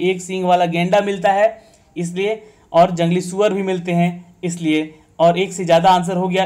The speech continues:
इसलिए ई आंसर होगा। उपर्युक्त में से कोई नहीं यहाँ पे लगा सकते हैं। अगर ये दोनों दिया रहता आंसर एक साथ, जंगली सुअर और सींग, एक सींग वाला गेंडा, तो आप यहाँ पे आंसर ए कर सकते थे, अगर एक साथ कभी दिया रहे तो,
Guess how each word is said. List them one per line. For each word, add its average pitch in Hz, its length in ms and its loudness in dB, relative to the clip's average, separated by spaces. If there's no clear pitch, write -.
इसलिए 156 480 -8
ई 202 140 -6
आंसर 156 280 -2
होगा। 135 260 -6
उपर्युक्त 190 360 -6
में 196 120 -6
से 208 160 -4
कोई 196 180 -2
नहीं 208 320 -6
यहाँ 170 280 0
पे 220 300 -8
लगा 160 200 0
सकते 175 240 -6
हैं। 180 80 -4
अगर 180 120 -4
ये 190 120 -4
दोनों 185 320 -4
दिया 233 160 0
रहता 220 240 4
आंसर 185 380 -2
एक 202 200 0
साथ, 185 220 -2
जंगली 175 280 -2
सुअर 208 220 -2
और 196 120 -2
सींग, 180 440 -14
एक 190 240 -4
सींग 208 200 -6
वाला 190 180 0
गेंडा, 180 300 2
तो 196 80 -2
आप 202 260 2
यहाँ 190 180 0
पे 202 160 -6
आंसर 175 560 -2
ए 214 140 -4
कर 202 160 -2
सकते 160 240 -8
थे, 151 220 -8
अगर 180 200 -4
एक 214 180 -4
साथ 185 220 -4
कभी 185 140 -4
दिया 165 180 0
रहे 139 140 -2
तो, 131 180 -16